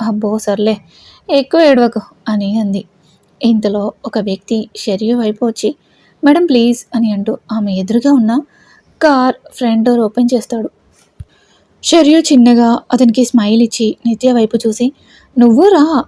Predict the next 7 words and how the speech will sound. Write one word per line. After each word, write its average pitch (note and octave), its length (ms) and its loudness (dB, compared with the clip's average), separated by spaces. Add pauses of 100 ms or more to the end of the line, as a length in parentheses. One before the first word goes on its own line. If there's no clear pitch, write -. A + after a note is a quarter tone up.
అని A#3 280 0
అంది. G#3 220 -2 (640)
నిత్య, D4+ 500 2 (220)
"నీకున్నంత A#3+ 520 2
ఫాలోయింగ్ A3 500 0
నాకు A#3 180 2
లేదు. G#3+ 280 2